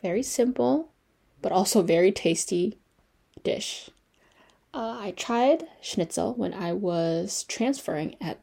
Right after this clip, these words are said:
the Vienna airport, and I remember tasting it, and I was like, "Wow,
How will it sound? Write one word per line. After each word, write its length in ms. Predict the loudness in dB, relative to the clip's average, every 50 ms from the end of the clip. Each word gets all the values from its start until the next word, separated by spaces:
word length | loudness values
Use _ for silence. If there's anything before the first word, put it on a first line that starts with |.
| _
the 380 | -6 -4 -2 -2 -2 -2 -2 -4 -2
Vienna 340 | 0 2 2 4 4 2 0
airport, 500 | 0 -4 -6 -6 -4 -2 -2 -2 -4 -8 _ _ _ _ _ -20 -20 -20 -20 -20 -20 -20 _ _ _
and 100 | 0 0
I 40 | 2
remember 240 | 2 2 0 0
tasting 500 | -4 0 2 2 2 2 2 4 4 6
it, 200 | 6 6 4 2 _ _ _ _ _ _
and 80 | -10 -8
I 20 |
was 100 | -8 -8
like, 220 | -10 -14 -12 -6 -4
"Wow, 340 | -2 -2 -2 -4 -8 -12